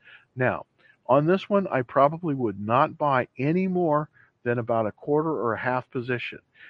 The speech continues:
And what do I mean by that? Well, <laughs> what I mean by that is think of your portfolio as a pizza, and the pizza has eight slices. That's one full position. So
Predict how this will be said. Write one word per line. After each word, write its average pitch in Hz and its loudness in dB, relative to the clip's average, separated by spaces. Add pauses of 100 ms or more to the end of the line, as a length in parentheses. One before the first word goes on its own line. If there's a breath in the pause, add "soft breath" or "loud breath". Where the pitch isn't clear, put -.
(120)
And 139 -2
what 214 0
do 254 0
I 220 0
mean 214 0
by 117 2
that? 87 -8
Well, 151 4 (160)
<laughs> - -16
what 147 2
I 190 8
mean 190 2
by 139 4
that 110 2
is 107 -2 (420 soft breath)
think 233 2
of 247 -4
your 208 0
portfolio 147 2
as 123 0
a 117 -2
pizza, - -6 (760 soft breath)
and 127 0
the 131 -6
pizza 208 -2
has 165 4 (120)
eight 147 2
slices. 156 -2 (340 soft breath)
That's 147 2
one 131 -2
full 139 -4
position. - -6 (320 soft breath)
So 135 2